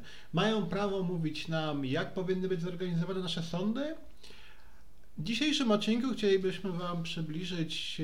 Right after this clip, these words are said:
inny aspekt kryzysu praworządności w Polsce, aspekt, który w ogóle nie dotyczy Unii Europejskiej, ponieważ, e, Europejski Trybunał Praw Człowieka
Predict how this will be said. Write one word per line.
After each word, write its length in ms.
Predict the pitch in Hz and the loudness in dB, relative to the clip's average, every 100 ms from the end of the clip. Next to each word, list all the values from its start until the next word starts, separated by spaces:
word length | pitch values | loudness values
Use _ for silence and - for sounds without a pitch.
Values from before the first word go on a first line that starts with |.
| 147 | -2
inny 360 | 180 208 160 131 | 2 4 2 0
aspekt 640 | 135 - 131 127 - - | -4 -4 -2 -2 -4 -4
kryzysu 460 | 143 139 160 165 147 | 2 4 4 2 0
praworządności 720 | 135 131 135 131 139 - 131 | 0 0 0 0 -2 -4 -6
w 60 | |
Polsce, 560 | - 131 127 156 208 214 - - - | -2 -2 0 0 0 0 -8 -8 0
aspekt, 420 | 190 - 226 - | 0 4 2 2
który 200 | 202 202 | 2 4
w 60 | |
ogóle 160 | 240 285 | 4 4
nie 80 | 277 | 2
dotyczy 340 | 277 262 254 | 2 0 0
Unii 200 | 185 165 | 2 4
Europejskiej, 720 | 135 135 131 123 120 - 127 | 4 2 0 -2 -2 0 0
ponieważ, 760 | 127 151 160 180 202 - - - | 0 -2 -2 0 0 -2 -4 -4
e, 260 | 170 165 160 - - - | 2 2 2 -4 -8 2
Europejski 480 | 165 160 208 220 214 | 2 4 2 2 -2
Trybunał 360 | 190 180 170 | 0 0 -2
Praw 200 | 165 165 | -2 -2
Człowieka 760 | - 165 156 147 156 165 208 | -2 -2 0 0 2 2 2